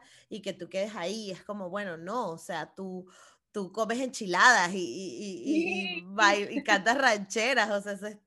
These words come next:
Speaker 1: parte de lo que tú eres.
Speaker 2: Ajá.
Speaker 1: Tú no, tú no creciste, no sé, tú creciste en un gueto diferente, me imagino, no sé, tienes otra,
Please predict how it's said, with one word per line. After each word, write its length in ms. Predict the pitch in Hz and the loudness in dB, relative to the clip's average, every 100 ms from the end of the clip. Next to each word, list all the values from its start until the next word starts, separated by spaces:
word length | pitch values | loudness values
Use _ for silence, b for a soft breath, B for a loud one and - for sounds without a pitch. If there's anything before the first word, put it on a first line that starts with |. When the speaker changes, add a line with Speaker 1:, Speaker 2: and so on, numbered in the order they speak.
| - | -2
Speaker 1:
parte 320 | 233 233 254 | 0 0 -6
de 140 | 262 | -4
lo 120 | 254 208 | -4 -6
que 100 | 185 | -10
tú 220 | 180 196 | -6 -2
eres. 560 | 269 415 139 160 - _ b b b 254 269 | 0 -2 -6 -12 -20 _ b b b -6 -2
Speaker 2:
Ajá. 360 | 269 262 262 262 | -2 -2 -2 0
Speaker 1:
Tú 160 | 262 | 0
no, 220 | 254 294 311 - | 2 0 -2 -6
tú 180 | - 269 | -6 -4
no 180 | 320 320 | -2 -2
creciste, 1120 | 233 208 226 196 208 196 190 180 156 - _ | -2 -6 -8 -8 -2 0 0 0 -2 -6 _
no 220 | - 190 196 | -10 -6 -6
sé, 340 | - 302 302 | -2 0 0
tú 140 | 214 | -4
creciste 420 | 196 202 254 233 269 | -10 -10 -8 -6 -4
en 80 | 302 | -4
un 140 | 294 | -4
gueto 260 | 214 196 190 | -4 -4 -4
diferente, 640 | 175 175 170 277 226 - | -4 -4 0 0 0 -4
me 80 | 165 | -4
imagino, 520 | 156 156 202 294 196 | -4 -4 -2 -4 -4
no 140 | 165 190 | -6 -8
sé, 280 | - 233 | -8 -8
tienes 280 | 202 180 202 | -6 -8 -8
otra, 420 | 214 208 233 254 | -10 -6 -4 -4